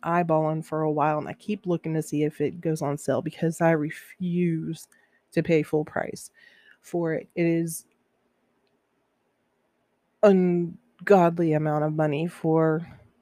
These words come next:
what it is. And, um,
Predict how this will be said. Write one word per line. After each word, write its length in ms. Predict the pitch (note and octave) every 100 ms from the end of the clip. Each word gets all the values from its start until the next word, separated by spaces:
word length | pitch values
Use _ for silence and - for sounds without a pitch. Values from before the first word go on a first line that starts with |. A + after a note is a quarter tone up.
| _
what 220 | F3 E3+
it 140 | D#3+ D#3
is. 340 | C3+ - - - _ _ _ _ _ _ _ _ _ _ _ _ -
And, 220 | D#3 D#3
um, 420 | D3+ C#3+ C3+ D3+